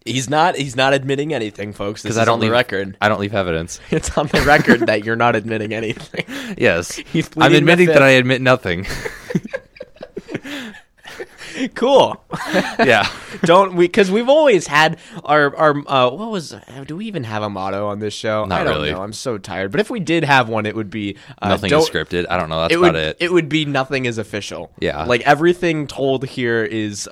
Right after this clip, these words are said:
Speaker 1: is an act of falsehood.
Speaker 2: Unless we
Speaker 1: A
Speaker 2: say it's
Speaker 1: fool would take
Speaker 2: official, which, you know, sometimes.
Speaker 1: It,
Speaker 2: Yeah.
Speaker 1: uh, it would probably be something like, uh, a-, anything that we say on here is, is, is, is false. It's on the
Speaker 2: We need a
Speaker 1: internet.
Speaker 2: disclaimer.
Speaker 1: You should know <laughs> that because this is on the internet, you're an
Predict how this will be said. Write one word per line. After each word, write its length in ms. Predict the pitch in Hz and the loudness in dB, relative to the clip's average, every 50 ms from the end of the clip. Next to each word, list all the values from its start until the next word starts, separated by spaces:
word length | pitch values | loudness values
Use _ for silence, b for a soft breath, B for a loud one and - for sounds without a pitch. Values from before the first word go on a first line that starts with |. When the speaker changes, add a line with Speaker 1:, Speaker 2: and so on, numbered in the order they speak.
| 104 101 - | -14 -14 -10
Speaker 1:
is 220 | 117 110 104 95 98 | -8 -6 -6 -6 -8
an 80 | 95 104 | -8 -6
act 240 | 101 104 - - 104 | -8 -8 -8 -8 -12
of 100 | 92 - | -12 -10
falsehood. 580 | - - 104 98 95 - - - 92 87 87 - | -6 -2 -2 -2 -2 -4 -10 -10 -8 -8 -6 -4
Speaker 2:
Unless 300 | - 113 117 123 123 - 123 | -2 0 0 0 0 0 2
we 60 | 123 | 0
Speaker 1:
A 40 | - | 4
Speaker 2:
say 100 | - 120 | 6 8
it's 60 | 208 214 | 8 10
Speaker 1:
fool 80 | 202 190 | 8 8
would 100 | 185 170 | 4 2
take 60 | 101 92 | 2 2
Speaker 2:
official, 260 | - 147 90 85 82 | 2 2 2 0 0
which, 480 | 82 92 90 87 - - - - - _ _ _ _ _ _ _ _ _ _ _ - - _ _ _ _ _ - | 0 0 -2 -2 -2 -4 -8 -8 -10 _ _ _ _ _ _ _ _ _ _ _ -20 -20 _ _ _ _ _ -8
you 120 | - 87 | -6 -2
know, 240 | 85 80 78 78 78 - | -2 -2 -2 -4 -6 -8
sometimes. 640 | - 104 98 - 98 87 85 87 - - - - - _ _ _ _ _ _ _ _ _ _ _ | -6 -8 -6 -4 -4 -6 -6 -6 -8 -12 -16 -18 -20 _ _ _ _ _ _ _ _ _ _ _
Speaker 1:
It, 120 | - 120 131 | -4 -2 -2
Speaker 2:
Yeah. 180 | 78 76 73 - _ - | -2 -2 -6 -12 _ -4
Speaker 1:
uh, 120 | 120 131 135 143 | -2 -2 0 2
it 60 | 151 | 2
would 140 | 156 165 135 | 2 0 0
probably 500 | - - 165 165 165 170 165 156 156 147 | 0 0 0 2 2 0 -2 -2 -2 -2
be 220 | 113 123 127 123 | -2 -2 -4 -4
something 580 | 117 - - 120 113 110 107 117 113 113 110 107 | -4 -4 -4 -4 -4 -4 -4 -6 -6 -4 -4 -4
like, 360 | 101 98 101 98 95 - - 104 | -2 -2 -2 -2 -4 -4 -4 -2
uh, 260 | 101 98 101 101 101 | 0 2 2 0 0
a-, 220 | 90 127 127 - 127 | -2 -4 -2 0 2
anything 460 | 139 156 160 151 - 165 156 151 147 | 2 2 0 0 0 0 0 0 0
that 180 | 143 135 139 | 0 0 0
we 120 | 143 135 123 | -2 -4 -4
say 260 | - - 131 123 120 | -4 -2 -2 0 0
on 240 | 117 110 113 110 110 | 0 -2 -2 -4 -6
here 340 | 110 110 107 107 107 104 104 | -4 -4 -2 -2 -2 -2 -4
is, 480 | - - 98 90 80 - - - - - | -6 -6 -8 -10 -10 -12 -16 -16 -18 -16
is, 220 | - 85 - - _ _ | -14 -14 -16 -16 _ _
is, 200 | - - - - - | -20 -20 -18 -18 -18
is 200 | - 80 82 - | -16 -16 -16 -14
false. 600 | - - 131 127 123 120 117 - - - - - b b b b b b b - - | -4 2 4 6 6 6 4 0 -4 -8 -10 -12 b b b b b b b -8 -8
It's 160 | 110 - - | -4 2 4
on 180 | 123 139 147 | 4 4 4
the 80 | 139 135 | 4 2
Speaker 2:
We 80 | 131 127 | 2 2
need 80 | 123 | 2
a 40 | 123 | 2
Speaker 1:
internet. 220 | 110 113 113 110 107 | 2 2 2 2 2
Speaker 2:
disclaimer. 560 | 98 82 - - 95 90 87 85 82 82 87 - | 0 -2 -4 -4 -2 -2 -2 -2 -2 -2 -2 0
Speaker 1:
You 140 | 170 180 180 | 0 0 0
should 240 | - - 190 165 | 2 0 -2 0
know 360 | 175 180 185 185 185 185 185 175 | 2 4 4 4 6 4 2 2
<laughs> 100 | 165 165 | 2 4
that 180 | 156 151 139 143 | 4 4 4 2
because 360 | 131 143 - - - 165 160 151 | -4 -8 -8 -6 -4 -4 -4 -4
this 160 | 160 151 151 | -6 -8 -8
is 160 | 147 131 120 | -6 -6 -4
on 140 | 127 123 123 | -4 -4 -2
the 100 | 117 110 | -4 -4
internet, 320 | 107 107 104 107 104 90 | -4 -4 -4 -6 -6 -6
you're 200 | 110 110 117 117 | -6 -8 -6 -6
an 120 | 110 113 | -6 -8